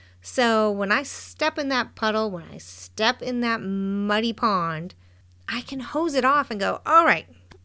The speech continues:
I'm gonna hose it off." As I hose it off, I can look at it, make sure I get it all off me. Look at,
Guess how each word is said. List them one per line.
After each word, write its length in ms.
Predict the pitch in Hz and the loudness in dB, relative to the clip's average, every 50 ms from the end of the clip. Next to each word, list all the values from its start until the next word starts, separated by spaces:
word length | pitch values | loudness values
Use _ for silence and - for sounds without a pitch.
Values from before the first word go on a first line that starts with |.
| - - - - | -20 -20 -12 -8
I'm 140 | - 190 185 | -8 -6 -4
gonna 160 | 175 185 190 | -4 -4 -4
hose 260 | 180 180 214 226 233 240 | -2 0 0 0 0 2
it 80 | 247 | 4
off." 240 | 269 247 247 269 - | 4 6 4 4 2
As 160 | 202 190 190 | -2 -2 -2
I 40 | 214 | -2
hose 240 | 185 208 226 247 285 | -2 -2 -2 -2 -2
it 80 | 269 | 0
off, 240 | 247 214 214 156 - | 0 0 0 0 -2
I 80 | 175 175 | -6 -10
can 220 | - - 175 175 | -10 -8 -6 -6
look 140 | 208 233 - | -6 -2 0
at 160 | 262 262 254 | 0 0 0
it, 220 | 262 269 262 - - - - - - - - | -2 -4 -6 -8 -14 -20 -20 -20 -12 -10 -8
make 120 | 190 - | -8 -6
sure 160 | - - 208 208 | -4 -2 -2 -2
I 40 | |
get 160 | 190 170 180 180 | -2 -2 -2 0
it 80 | 185 | 2
all 220 | 190 196 233 269 262 | 2 2 4 4 4
off 260 | 240 226 226 226 - | 4 2 2 0 -4
me. 320 | 240 233 233 233 240 240 - - - - - - - - - - - | -4 -2 -2 -2 -4 -6 -10 -18 -20 -20 -20 -20 -20 -20 -20 -18 -10
Look 360 | - 226 233 247 262 262 254 254 | -6 -2 0 0 0 0 -2 -4
at, 280 | 233 220 196 170 - | -4 -4 -4 -6 -8